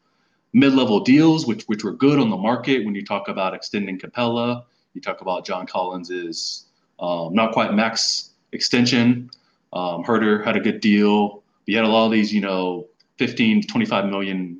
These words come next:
dollar a year guys, you know, that, that kinda added up for them, and that's, that's what put them on this big tax burden. Um, so they, you know, with, with all the maneuvering, you know, like I said, the, the end result is, yeah, I think they did increase,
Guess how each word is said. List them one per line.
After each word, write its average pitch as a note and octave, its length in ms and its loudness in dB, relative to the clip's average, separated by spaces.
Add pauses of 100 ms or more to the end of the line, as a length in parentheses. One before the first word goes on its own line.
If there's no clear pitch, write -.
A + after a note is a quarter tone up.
dollar F#2+ 280 0
a F2+ 40 -6
year F2+ 420 -8 (920)
guys, G2+ 720 0
you F#2+ 80 -8
know, F2 100 -8
that, A2 300 0
that G#3 140 -2
kinda G2+ 200 -2
added F#2+ 260 0
up A2+ 200 2
for F#2+ 60 -8
them, F#2 260 -4
and F2+ 80 -6
that's, - 440 -4 (320)
that's G#2+ 180 -2
what G#2 120 -4
put - 180 -2
them G2 140 -2
on F#2+ 120 -2
this F2 100 -8
big F#2 240 -4
tax G2 240 -2
burden. E2+ 420 -10 (520)
Um, E2 500 -8
so E2 560 -2 (1080)
they, E2+ 260 -2
you E2 220 -4
know, E2+ 100 -2
with, G#2 240 -8
with G2 160 -4
all B2 160 2
the A#2+ 60 4
maneuvering, A#2 580 6
you G2+ 80 2
know, F#2 340 0
like F#2+ 200 -4
I F#2 40 -8
said, F2+ 380 -4
the, F2+ 180 -4
the E2+ 80 -8
end C3 180 4
result A2+ 380 4
is, G2 260 2
yeah, G#2 220 0
I F#2 80 -4
think C#3+ 200 -2
they A2+ 100 0
did A2+ 320 0
increase, G#2+ 640 -4